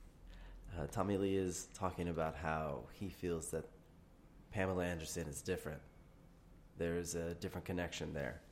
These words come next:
and it might be the connection of love. It is completely over the top, yet somehow very grounded in the reality of the show.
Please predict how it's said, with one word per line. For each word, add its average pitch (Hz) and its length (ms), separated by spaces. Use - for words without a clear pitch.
and 76 380
it - 1040
might 85 200
be 92 100
the 85 100
connection 85 480
of 73 180
love. 85 300
It 107 160
is 95 680
completely 147 520
over 95 200
the 85 80
top, 85 420
yet 95 240
somehow 76 680
very 110 280
grounded 82 600
in 82 280
the 85 160
reality 87 520
of 82 140
the 82 60
show. 69 340